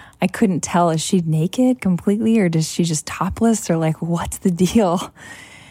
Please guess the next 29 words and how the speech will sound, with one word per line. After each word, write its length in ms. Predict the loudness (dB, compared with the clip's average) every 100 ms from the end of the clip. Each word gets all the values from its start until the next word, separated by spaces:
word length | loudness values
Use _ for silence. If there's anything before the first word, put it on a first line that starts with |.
| _ _
And 180 | 2 2
so 420 | 2 2 4 2 -2
I, 400 | 0 2 2 0 -6 -4
I 140 | 0 2
was 180 | 2 -2
playing 760 | -4 2 4 4 4 2 0 -4
<laughs> 100 | -4
and 140 | -2 -2
I'm 180 | -4 -2
just 200 | -4 -4
going 260 | 0 2
through 160 | 2 2
my 100 | 2
head 220 | 2 2 0
of, 60 |
like, 320 | 0 -4 -6
what's 180 | -8 -2
about 320 | -2 0 -2 -4
to 60 |
happen? 560 | -4 -6 -4 -6 -4 -2 0 0 0 -6
<laughs> 440 | -10 -14 -14 -6
I 100 | -2 0
wonder 520 | 2 2 2 2 2
what 300 | 2 0 -4
this 140 | -4 0
is 140 | 0
gonna 220 | 0 0
turn 240 | 0 -2 0
into. 440 | 0 2 0 0